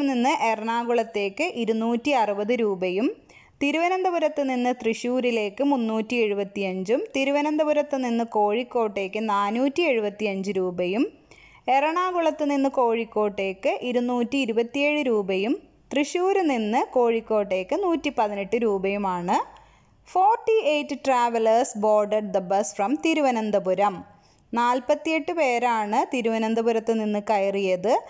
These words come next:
അതിൽ മുപ്പത്താറ് പേര് എവിടേക്കാണ് ടിക്കറ്റ് എടുത്തത്? They bought ticket to കോഴിക്കോട്. കോഴിക്കോട്ടേക്കാണ് അവർ ടിക്കറ്റ് എടുത്തത്. And the rest to എറണാകുളം. ബാക്കി വരുന്നവർ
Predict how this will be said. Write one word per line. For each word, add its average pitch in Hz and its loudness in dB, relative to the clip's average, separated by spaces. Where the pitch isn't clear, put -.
അതിൽ 285 0
മുപ്പത്താറ് 320 2
പേര് 233 2
എവിടേക്കാണ് 247 0
ടിക്കറ്റ് 240 -2
എടുത്തത്? 233 0
They 208 2
bought 262 4
ticket 254 -2
to 269 2
കോഴിക്കോട്. 269 2
കോഴിക്കോട്ടേക്കാണ് 262 2
അവർ 202 2
ടിക്കറ്റ് 202 -2
എടുത്തത്. 190 0
And 294 2
the 285 4
rest 359 0
to 220 2
എറണാകുളം. 202 0
ബാക്കി 262 0
വരുന്നവർ 190 0